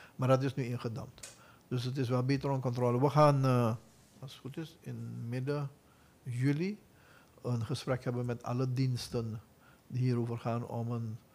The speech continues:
om de reguliere evaluatie te plegen. Ehm, want we moeten kijken of sommige landen niet enigszins meer weer so-, versoepeld moeten worden.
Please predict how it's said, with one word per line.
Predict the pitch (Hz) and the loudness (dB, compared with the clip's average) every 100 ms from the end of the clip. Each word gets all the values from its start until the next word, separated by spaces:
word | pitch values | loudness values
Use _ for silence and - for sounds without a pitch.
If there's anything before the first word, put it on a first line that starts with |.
| - - - - | -20 -20 -20 -12
om | 131 123 120 | -6 -4 0
de | 123 | 0
reguliere | 131 123 127 127 123 | 0 0 0 0 0
evaluatie | 123 131 123 117 110 - | -2 -2 -2 0 -2 -6
te | 135 | -12
plegen. | 127 120 113 131 - - _ - - - - - | -8 -6 -6 -10 -18 -20 _ -20 -20 -20 -20 -10
Ehm, | 123 117 117 113 120 - | -4 -2 -2 -4 -10 -12
want | 123 123 120 | -4 -2 0
we | 131 | 0
moeten | 135 127 | 0 0
kijken | 135 120 139 113 | 2 0 -2 -6
of | 117 | -4
sommige | 127 117 120 | -2 -2 -2
landen | 120 113 117 113 | -2 -2 -2 -4
niet | 117 - | -6 -6
enigszins | 123 120 117 120 110 - | -4 -4 -4 -8 -10 -8
meer | 113 110 107 - - - | -6 -6 -8 -16 -20 -10
weer | 117 | -8
so-, | - 135 - | -6 -8 -8
versoepeld | - 143 147 131 123 | -10 -6 -4 -2 -4
moeten | 139 123 | -6 -8
worden. | 120 113 110 | -6 -6 -8